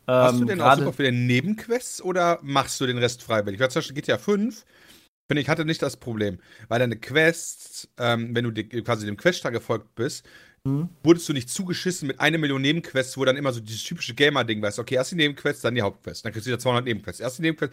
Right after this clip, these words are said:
Speaker 1: das hatte G T A fünf ja gar nicht. Sondern du hast halt mal, mal vielleicht noch so eine Nebenaufgabe oder so,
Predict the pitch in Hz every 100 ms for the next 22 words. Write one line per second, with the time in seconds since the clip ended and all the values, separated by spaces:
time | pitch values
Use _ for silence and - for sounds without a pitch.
0 | - - 151 208 156 123 110 104 110 95
1 | 82 80 _ _ _ _ _ _ _ 135
2 | 139 135 151 131 127 - 123 135 160 -
3 | 139 - 127 98 117 117 120 107 95 -
4 | 95 87 87 85 80 85